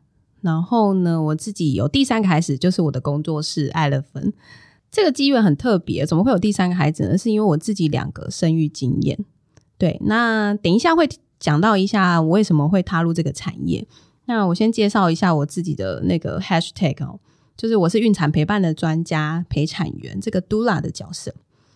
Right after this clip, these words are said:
那也是最懂女人的医疗师，因为我本来以前是艺术音乐背景，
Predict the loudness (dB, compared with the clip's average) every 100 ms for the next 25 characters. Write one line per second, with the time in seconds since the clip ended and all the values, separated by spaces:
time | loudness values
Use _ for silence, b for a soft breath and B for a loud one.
0 | _ -2 0 0 -2 -4 0 0 2 2
1 | 2 2 2 2 2 2 0 -2 -4 -6
2 | -2 0 -2 -2 -6 -6 -10 -10 -10 -10
3 | -6 -4 -4 -2 -4 -4 -2 -2 0 0
4 | 2 0 0 -2 -4 -12